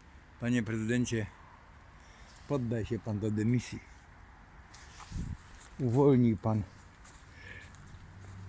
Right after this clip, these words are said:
nas od siebie i od tej grupy nieudaczników, ale cwaniaków na swoją stronę.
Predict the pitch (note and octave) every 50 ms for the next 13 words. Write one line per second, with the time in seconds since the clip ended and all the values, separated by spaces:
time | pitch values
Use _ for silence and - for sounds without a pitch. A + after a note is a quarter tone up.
0 | - - - A#2+ A2+ A2+ G#2+ - - - - - - - - A#2 G#2+ - - -
1 | C#3+ C#3 B2+ A#2 B2 B2+ A#2 - - - - - - - - - - - - -
2 | - - - - - - - - - - - - - - - - - - - -
3 | - - - - - - - - - - - - - - C#3 A#2+ - C3+ A#2+ A#2
4 | - - C3 B2+ A#2+ A2 - - - - - - - - - - - - - -
5 | - - - - - - C3 A#2+ G#2+ A#2+ B2+ B2+ A#2+ - - B2 A#2 A#2+ A#2+ A2+
6 | A2+ B2 A#2 G#2+ A#2+ - - - C3 C3+ C3 - - G#2+ - - - - - -
7 | - - - - - - - - - - - - - - - - - - - -
8 | - - - - - - - - - - - - - - - - - - - -
9 | - - - - - - - - - - - G#2+ G#2+ G#2+ G2+ - - - G2+ A#2
10 | D3 F3+ F#3 - B2+ A2+ G#2 F2+ F2+ - - - F2+ E2+ E2+ E2 - - F2 F#2
11 | E2+ E2 -